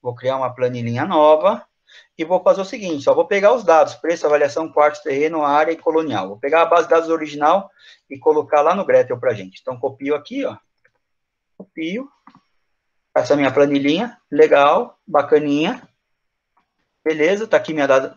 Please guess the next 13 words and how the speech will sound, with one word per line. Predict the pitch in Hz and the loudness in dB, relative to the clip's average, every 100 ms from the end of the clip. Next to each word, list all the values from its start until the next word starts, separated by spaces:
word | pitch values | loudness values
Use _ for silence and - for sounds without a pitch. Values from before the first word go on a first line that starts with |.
| - | -6
minha | 139 | -2
base | 127 127 127 | 2 2 0
de | 151 | 0
dados, | 135 156 131 | 0 0 -4
deixa | 117 117 | -12 -12
eu | |
tirar | 120 110 104 98 _ _ _ _ | -8 -6 -6 -12 _ _ _ _
essas | 117 | -20
figurinhas | - 113 117 110 113 117 | -14 -10 -8 -6 -6 -6
aqui. | 143 165 202 - _ _ _ _ - | -8 -8 -10 -14 _ _ _ _ -6
Limpinha, | 151 180 185 175 160 180 214 226 _ | 0 0 0 0 2 2 0 -4 _
originalzinha, | 156 160 170 170 175 175 156 160 175 | 2 2 0 -2 2 2 0 -2 -2
bonitinha. | 160 165 160 - 180 226 | -2 -4 -4 -4 -4 -4